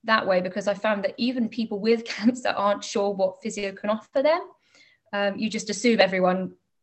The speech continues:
knows, but, you know, I think back to before I worked in this job, I didn't know what physios in <laughs> cancer did until I've done it, and I've, and I've realised. So, um, I found that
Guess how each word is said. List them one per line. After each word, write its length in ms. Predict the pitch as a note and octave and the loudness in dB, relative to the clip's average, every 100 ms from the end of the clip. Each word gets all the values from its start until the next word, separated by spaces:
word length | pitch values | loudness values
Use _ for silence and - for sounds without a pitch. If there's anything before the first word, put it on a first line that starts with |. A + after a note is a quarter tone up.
| _ _ _ _ _ | _ _ _ _ _
knows, 460 | G#3+ A#3+ G3+ F3 F3+ | 2 4 2 0 0
but, 320 | F#3+ F3+ F3+ | 4 4 2
you 80 | - | -6
know, 300 | F3+ F3 F3+ | -4 -2 -2
I 100 | F3+ F#3 | -2 -4
think 200 | F#3 F#3 | -2 0
back 200 | F3+ - | 0 -2
to 80 | F#3 | -8
before 440 | F#3 F3+ G3+ F#3 | -8 -2 4 6
I 60 | G3 | 6
worked 360 | F#3 E3+ - | 4 -4 -10
in 60 | F#3 | -6
this 200 | F#3 F3+ | -6 -6
job, 300 | - F#3+ F#3+ | -2 -2 2
I 100 | G3+ | 0
didn't 340 | F#3 F3 - | 0 -6 -6
know 160 | F3+ F#3 | -2 0
what 220 | F3+ - | 0 -4
physios 300 | F3+ F3+ F3+ | -4 0 0
in 120 | F3+ F3+ - | 0 -6 -10
<laughs> 180 | - - | -18 -10
cancer 260 | - F#3 F#3 | -8 -6 -6
did 160 | F#3 | -6
until 240 | F#3+ F#3 F#3+ | -6 -4 -2
I've 180 | F#3 F3+ - - - - - - | -2 -4 -10 -12 -12 -14 -14 -4
done 240 | F#3 G3+ G3 | 0 2 2
it, 140 | F3+ | -2
and 140 | - F3+ | 0 0
I've, 160 | F3+ F3+ | 0 -2
and 120 | F#3 | -2
I've 140 | F3+ F3+ | -2 2
realised. 560 | G3+ F3+ F3+ F3+ - | 2 2 0 -4 -10
So, 440 | - F#3 F3+ F3+ F3+ _ _ _ _ _ _ - | -4 0 0 -2 -10 _ _ _ _ _ _ -4
um, 300 | F#3 F#3 F3+ | -2 -2 -2
I 80 | G3 | -6
found 340 | F#3 G3+ F#3+ | 0 0 2
that 320 | F#3 F3+ - | 0 0 -2